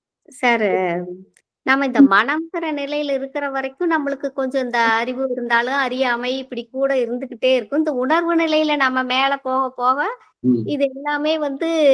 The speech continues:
Speaker 1: அந்த அறியாமைங்கிறதே இருக்காதுல்லங்க
Speaker 2: இல்ல,
Speaker 1: சார்.
Speaker 2: அதுதான், அருமையா
Speaker 1: அதான்.
Speaker 2: சொன்னீங்க.
Speaker 1: ம்.
Speaker 2: ஆ, நீங்க
Speaker 1: ம்.
Speaker 2: அந்த பாயிண்ட் தான் இங்க சொல்றாங்க. He, he has,
Speaker 1: ஆ.
Speaker 2: uh, begun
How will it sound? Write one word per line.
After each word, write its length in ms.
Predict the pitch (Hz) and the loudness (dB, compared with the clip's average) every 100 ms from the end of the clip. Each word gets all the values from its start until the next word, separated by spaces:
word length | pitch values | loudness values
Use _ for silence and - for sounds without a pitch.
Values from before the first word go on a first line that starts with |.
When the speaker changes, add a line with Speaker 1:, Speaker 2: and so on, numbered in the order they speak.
| 247 233 226 220 214 | 6 2 -2 -2 -2
Speaker 1:
அந்த 240 | 208 214 208 202 208 202 180 | -2 0 0 2 0 0 -2
அறியாமைங்கிறதே 840 | 214 277 285 285 277 269 269 277 320 302 262 247 226 | 0 2 2 0 -4 -4 -2 0 0 0 -2 -4 -4
இருக்காதுல்லங்க 960 | 240 240 254 247 226 220 214 202 202 190 190 180 180 | -4 -4 -4 -4 -4 -4 -6 -6 -8 -8 -10 -10 -8
Speaker 2:
இல்ல, 180 | 165 160 | 0 2
Speaker 1:
சார். 220 | 151 180 | 4 2
Speaker 2:
அதுதான், 520 | 185 190 208 160 143 - 143 | -2 0 0 0 -4 -4 -2
அருமையா 240 | 156 165 | 2 4
Speaker 1:
அதான். 40 | 160 | 2
Speaker 2:
சொன்னீங்க. 460 | 143 139 143 160 | 2 0 0 -2
Speaker 1:
ம். 540 | 220 233 233 _ _ 120 | -8 -16 -16 _ _ -6
Speaker 2:
ஆ, 100 | 117 | 0
நீங்க 260 | 135 151 | 4 6
Speaker 1:
ம். 40 | 143 | 6
Speaker 2:
அந்த 160 | 147 | 4
பாயிண்ட் 280 | 156 165 170 | 4 4 4
தான் 100 | 202 | 4
இங்க 160 | 185 175 | 4 2
சொல்றாங்க. 380 | 151 156 156 139 - | 2 0 0 -2 -2
He, 180 | 143 165 - _ _ - | 0 0 0 _ _ 0
he 80 | |
has, 280 | 208 - - | 2 2 -2
Speaker 1:
ஆ. 60 | 208 | -8
Speaker 2:
uh, 440 | 202 151 131 127 120 | -12 -10 -8 -8 0
begun 280 | 147 160 | 2 2